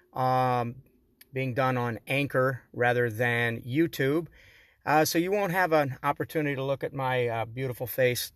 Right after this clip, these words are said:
today, but, uh, I definitely wanted to reach out to you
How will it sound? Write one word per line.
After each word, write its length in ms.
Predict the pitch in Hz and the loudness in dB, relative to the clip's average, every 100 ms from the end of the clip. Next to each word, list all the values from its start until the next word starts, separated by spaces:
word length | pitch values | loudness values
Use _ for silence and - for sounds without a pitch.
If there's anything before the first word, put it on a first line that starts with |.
| _ | _
today, 360 | 127 123 147 156 | 0 4 4 2
but, 380 | 127 123 - | 2 0 0
uh, 240 | 123 113 113 - | 0 0 -2 -6
I 100 | 123 | -10
definitely 520 | 120 - - 123 123 | -4 -4 -4 -4 -4
wanted 320 | 113 127 123 - | -2 -2 -2 -4
to 100 | 123 | -6
reach 260 | 135 - | -4 0
out 240 | 139 139 - | 0 0 -4
to 120 | 139 | -4
you 340 | 135 135 135 | -2 -2 -4